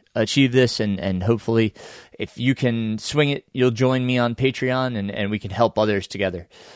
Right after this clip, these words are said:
So, um, if you can help, please, uh, you know, click the Patreon link that's in the show notes or visit my website and, uh, and, and contribute to Patreon.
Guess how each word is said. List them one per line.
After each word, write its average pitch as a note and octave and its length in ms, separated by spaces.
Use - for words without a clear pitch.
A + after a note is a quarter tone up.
So, F2+ 500
um, F2 320
if F2+ 140
you G#2+ 80
can B2 240
help, B2 300
please, G#2+ 560
uh, E2+ 260
you - 120
know, E2+ 140
click - 260
the A2+ 100
Patreon A#2 520
link A#2 220
that's F#2+ 180
in G#2 80
the F#2 60
show B2 220
notes A#2+ 300
or F#2+ 280
visit G2+ 200
my G2 140
website G#2+ 460
and, F#2 420
uh, F#2 300
and, F#2 380
and F2+ 260
contribute A2 460
to - 80
Patreon. F2+ 540